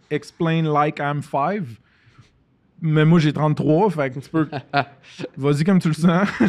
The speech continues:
Speaker 1: Euh, mais grosso modo, le premier terme, c'est, vous allez voir dans le branding puis dans le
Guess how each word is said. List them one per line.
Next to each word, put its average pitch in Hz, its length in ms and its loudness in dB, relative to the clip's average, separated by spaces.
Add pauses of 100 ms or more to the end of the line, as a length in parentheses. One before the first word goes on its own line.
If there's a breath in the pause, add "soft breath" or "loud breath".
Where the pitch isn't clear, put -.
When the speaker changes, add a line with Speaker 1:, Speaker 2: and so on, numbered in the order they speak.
(640)
Speaker 1:
Euh, 147 560 2 (400)
mais 156 420 2
grosso 170 220 0
modo, 185 200 4
le 180 100 4
premier 214 360 0
terme, 208 300 0
c'est, 139 240 -6 (240)
vous 151 120 -6
allez 151 80 4
voir 202 140 4
dans 175 100 4
le 147 60 0
branding 165 360 4
puis 196 80 -4
dans 143 100 0
le 131 60 -4